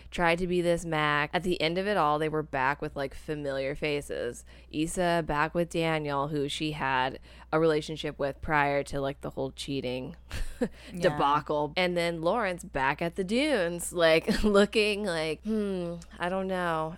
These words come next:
Speaker 1: After all that, like, you would think if he thought, if it was that great, if he had that good of a time, he wouldn't have been rolling past his o-, his old apartment. He would have been, like,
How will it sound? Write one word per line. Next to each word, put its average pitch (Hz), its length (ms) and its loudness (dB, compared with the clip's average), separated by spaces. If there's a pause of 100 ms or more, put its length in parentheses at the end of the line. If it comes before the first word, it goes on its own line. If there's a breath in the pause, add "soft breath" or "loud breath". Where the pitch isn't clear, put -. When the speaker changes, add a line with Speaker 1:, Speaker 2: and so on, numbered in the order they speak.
Speaker 1:
After 170 380 2
all 180 220 4
that, 170 240 2
like, 170 180 -4
you 190 140 -4
would 185 240 -4
think 208 280 -6
if 160 120 0
he 175 180 -2
thought, 170 220 -2
if 175 100 2
it 143 100 0
was 139 200 -4
that 156 340 0
great, 165 380 0
if 160 80 -2
he 170 120 0
had 135 200 -2
that 143 260 2
good 185 160 -2
of 185 120 -4
a 185 80 2
time, 156 520 0 (240 loud breath)
he 233 100 -2
wouldn't 208 280 2
have 190 80 -2
been 180 240 0
rolling 160 440 4
past 151 360 0
his 147 180 -4
o-, 135 360 0
his 170 160 -4
old 147 220 -2
apartment. 131 640 -6 (280 soft breath)
He 226 120 -4
would 220 100 4
have 175 100 2
been, 156 180 -2
like, 123 260 -4